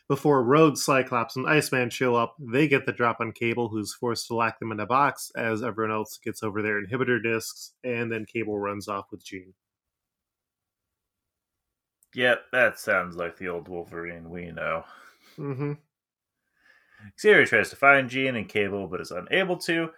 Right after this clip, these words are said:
Speaker 2: and that is when Bishop, an older black man from the future, shows up looking for Cable. Wolverine knocks him out and brings him to Xavier, where Bishop explains that he came to stop Cable,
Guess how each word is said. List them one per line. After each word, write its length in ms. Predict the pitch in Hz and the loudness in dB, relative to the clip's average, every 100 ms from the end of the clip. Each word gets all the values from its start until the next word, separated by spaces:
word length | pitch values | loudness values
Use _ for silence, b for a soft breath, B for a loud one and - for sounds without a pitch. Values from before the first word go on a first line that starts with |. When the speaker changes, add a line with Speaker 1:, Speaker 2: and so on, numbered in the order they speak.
| B | B
Speaker 2:
and 160 | 180 185 | 4 6
that 160 | 156 | 6
is 120 | 107 98 | 4 0
when 380 | 95 85 85 - | -4 -4 -12 -4
Bishop, 480 | 110 151 87 87 - | -2 0 -2 -6 -4
an 180 | 117 107 | -6 -4
older 260 | 95 90 87 | -4 -4 -4
black 300 | 92 85 - | -4 -4 -4
man 160 | 90 | -6
from 100 | 90 | -6
the 80 | 95 | -10
future, 260 | - 92 101 | -8 -8 -6
shows 360 | - 107 98 | -2 -2 0
up 160 | 113 110 | -2 -2
looking 300 | 110 - - | -4 -4 -4
for 160 | 92 85 | -6 -8
Cable. 460 | - - 80 - _ b b b - | -8 -12 -12 -16 _ b b b -8
Wolverine 360 | 92 82 92 90 | -4 -2 -2 0
knocks 240 | 95 - | -2 -2
him 80 | - | 0
out 240 | 117 143 | 0 0
and 100 | 104 | -2
brings 360 | 95 92 90 - | -4 -4 -6 -10
him 120 | 95 | -10
to 160 | 95 90 | -10 -6
Xavier, 560 | 131 143 147 147 147 - | -2 0 0 -2 -2 -4
where 140 | 87 | -4
Bishop 280 | 107 110 101 | -2 -4 -8
explains 380 | 95 120 120 107 | -10 -6 -6 -6
that 100 | 90 | -12
he 140 | 98 | -12
came 260 | - 104 85 | -6 -6 -6
to 80 | |
stop 300 | - 151 156 - | -2 0 0 -2
Cable, 440 | 98 98 135 - | -4 -2 -4 -4